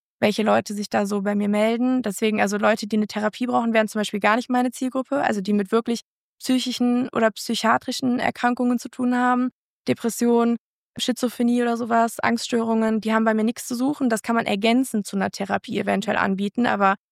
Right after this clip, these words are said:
die brauchen wirklich Therapie, Psychotherapie, Verhaltenstherapie, was auch immer. Weil, also ich suche tatsächlich oder ich arbeite mit Menschen zusammen, die sagen, „Ich möchte in der Persönlichkeitsentwicklung einfach weiter nach vorne kommen“ oder „Ich hab so gewisse Themen, die immer wieder kommen“ oder „Ich hab Liebeskummer“ oder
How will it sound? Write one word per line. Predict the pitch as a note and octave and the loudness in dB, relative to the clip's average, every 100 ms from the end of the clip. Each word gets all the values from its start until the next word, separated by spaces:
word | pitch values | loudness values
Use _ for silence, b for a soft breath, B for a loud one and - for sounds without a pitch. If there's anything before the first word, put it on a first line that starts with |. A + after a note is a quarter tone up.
| _ - | _ -6
die | A3 A#3 | -2 0
brauchen | A3+ A3 A3+ A3 A#3 G#3+ | 2 2 2 -2 -2 -2
wirklich | A3 A#3 A3 - _ - | -2 -2 -6 -8 _ -2
Therapie, | A3+ A3+ A3+ - A3+ A3+ | 0 2 0 0 -2 -2
Psychotherapie, | - A#3+ B3 - G#3+ G#3+ - G#3 G#3 G#3+ - G#3 | -4 -6 -6 -6 -4 -4 -4 -4 -2 -4 -8 -6
Verhaltenstherapie, | A3+ A3 G#3+ - G#3 G#3 - G#3 | 0 0 0 -4 -2 -2 -2 -2
was | G3 | -2
auch | G3+ | -4
immer. | A3+ A#3+ C#4 _ _ _ _ _ _ | 0 2 2 _ _ _ _ _ _
Weil, | - G#3 A3 | -10 0 2
also | G#3+ G#3 | 2 0
ich | G#3+ | -4
suche | - B3+ B3+ | -2 0 0
tatsächlich | A3+ A3+ A3 A3+ | -2 -4 -2 0
oder | G#3+ | -2
ich | - - | -2 -2
arbeite | A3 A3+ B3 A#3+ | 2 2 2 -2
mit | A#3 | -2
Menschen | A#3 A#3 - | 0 0 -2
zusammen, | - G#3+ A3 A3 G#3+ | -8 0 0 0 -2
die | A3 | -2
sagen, | A3 A3 A3 A3+ - _ _ _ - | 0 2 2 -2 -6 _ _ _ -6
„Ich | - | 0
möchte | A#3+ - B3 | 0 2 0
in | A#3 - A3 | 0 0 2
der | A3 | 2
Persönlichkeitsentwicklung | G#3 A3 B3 C#4 B3+ A3+ A3 G3+ G#3 - - | 0 0 2 2 2 0 0 -2 -4 -4 -2
einfach | G#3 G3 G3 | 0 -2 2
weiter | G#3 G#3+ | 0 2
nach | G#3 F#3+ | -2 0
vorne | G#3 G3+ G#3 | 0 0 0
kommen“ | G3+ G3+ | 0 2
oder | G3+ | 2
„Ich | G#3 | 2
hab | A#3 - | 0 0
so | A#3 | -2
gewisse | A3+ A#3+ A#3 | 0 0 -2
Themen, | - C#4 C#4+ | -2 0 2
die | A#3 | 2
immer | G3+ F#3+ | 0 0
wieder | G3 F#3+ | -2 -2
kommen“ | G3 G#3+ | -2 0
oder | B3 | 0
„Ich | B3+ | 0
hab | C4 - | -4 -2
Liebeskummer“ | A#3 B3 C4+ B3+ - G#3 G3+ G3+ | -2 2 2 0 -4 -2 0 0
oder | G3+ G3+ | 2 2